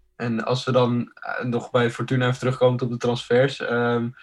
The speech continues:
we hebben nu gekeken naar de ingaande, dus een spits en een buitenspeler. Ehm, verwacht je uitgaand nog wat? Ik neem aan dat er ook wel spelers zijn die,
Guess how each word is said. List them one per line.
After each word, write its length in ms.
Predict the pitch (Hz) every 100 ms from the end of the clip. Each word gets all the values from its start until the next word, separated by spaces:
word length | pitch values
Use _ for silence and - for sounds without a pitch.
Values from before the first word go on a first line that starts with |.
| - _ _
we 100 | -
hebben 180 | 120 117
nu 260 | 123 123 -
gekeken 360 | - 127 127
naar 100 | 127
de 100 | 123
ingaande, 520 | 135 135 139 135 139
dus 280 | 139 127 - -
een 60 |
spits 320 | 127 - 131
en 100 | 131
een 80 | 120
buitenspeler. 840 | 113 117 131 - - 127 131 139 135
Ehm, 420 | 131 123 120 123
verwacht 380 | - - 120 131
je 120 | -
uitgaand 420 | - 135 139 147 139
nog 120 | 127
wat? 200 | 135 147
Ik 80 | 135
neem 220 | 123 120
aan 120 | 120
dat 160 | 120 123
er 100 | 117
ook 140 | 123
wel 100 | 123
spelers 380 | 120 120 120 117
zijn 200 | 123 117
die, 260 | 113 113